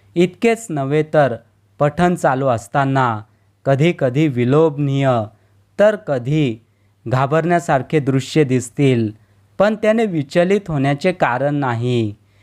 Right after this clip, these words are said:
सलग एकवीस दिवसांच्या पठणानंतर विष्णूला दुग्धाभिषेक करावा. यावेळी पुरुष सूक्ताचे सोळा पाठ करावेत. दुधाचा उपयोग प्रसाद म्हणून करावा.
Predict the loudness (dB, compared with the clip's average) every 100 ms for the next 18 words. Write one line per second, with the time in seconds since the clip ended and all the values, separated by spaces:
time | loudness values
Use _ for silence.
0 | _ -6 0 2 2 -2 -6 -6 -4 -4
1 | -4 -4 -2 -2 0 0 0 -2 0 0
2 | 2 0 2 2 2 -2 -12 _ _ _
3 | -2 0 0 -2 0 2 0 -2 -6 -2
4 | 0 0 -2 -2 -2 0 2 2 2 2
5 | 0 -6 _ _ _ _ 0 2 2 2
6 | 0 -4 -2 -2 -2 -6 -6 -2 -2 0
7 | -2 -2 -2 2 4 2 0 -4 -4 -4
8 | 0 0 0 -2 -4 _ _ _ _ 0
9 | 2 2 2 0 0 -2 -4 -4 -4 0
10 | 0 2 0 -2 -6 -4 -6 -2 0 2
11 | 2 0 0